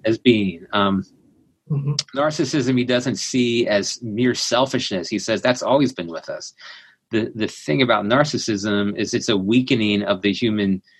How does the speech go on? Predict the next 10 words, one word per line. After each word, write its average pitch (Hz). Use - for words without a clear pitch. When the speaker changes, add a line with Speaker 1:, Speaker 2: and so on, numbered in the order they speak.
Speaker 1:
self 117
so 107
that 107
it's 95
unable 110
to -
stand 110
in 135
the 131
arena 104